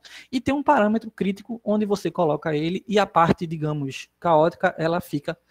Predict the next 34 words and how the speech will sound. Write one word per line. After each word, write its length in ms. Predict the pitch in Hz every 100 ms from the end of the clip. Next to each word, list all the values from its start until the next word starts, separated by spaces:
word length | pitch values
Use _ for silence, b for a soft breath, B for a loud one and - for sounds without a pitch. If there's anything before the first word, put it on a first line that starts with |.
| b b
cem 240 | - 190
por 100 | 190
cento. 360 | 247 143 160 _ _
Então, 220 | 180 226
você 220 | 240 240 233
tem 320 | 233 254 247
uma, 420 | 220 214 202 180
uma, 380 | - 175 165 156
uma 180 | 156 156
transição 360 | 156 156 147 170
bastante 280 | 175 214 190
parecida 440 | 214 220 214 190
com 120 | 196
as 100 | 196
mais 160 | 180 175
comuns 500 | 220 175 151 156 - B B B B _
que 80 |
a 60 | 165
gente 240 | 156 165
vê 340 | 165 139 135 -
em, 560 | - 160 165 165 160 170
em 20 |
matéria 300 | 180 175 175
condensada. 560 | 185 226 - 127 131 - _ - B B
Então, 200 | 202 202
a 60 | 240
gente 260 | 226 277 349
definiu 800 | 277 - 233 175 190 233 143 - _ _
o 80 | 175
parâmetro 480 | 165 147 139 135 -
de 140 | 135
ordem 300 | 160 185 143
como 240 | 202 220
sendo 420 | 226 - 208 220